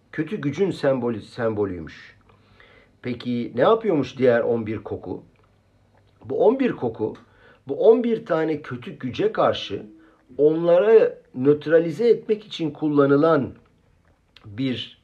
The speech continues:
e, işlemmiş, bir sistemmiş. Yani, e, Kohen Gadol oraya girdiği zaman bu on bir tane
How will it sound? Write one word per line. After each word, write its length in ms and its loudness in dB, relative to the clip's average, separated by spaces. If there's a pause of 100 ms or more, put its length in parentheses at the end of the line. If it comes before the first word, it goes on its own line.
e, 80 -2 (1080)
işlemmiş, 720 -4
bir 100 -6
sistemmiş. 880 -10 (640)
Yani, 540 2 (720)
e, 380 -8 (180)
Kohen 380 0
Gadol 340 2 (480)
oraya 260 2
girdiği 420 -6
zaman 360 -4 (420)
bu 100 -8
on 320 -2
bir 220 -8
tane 500 0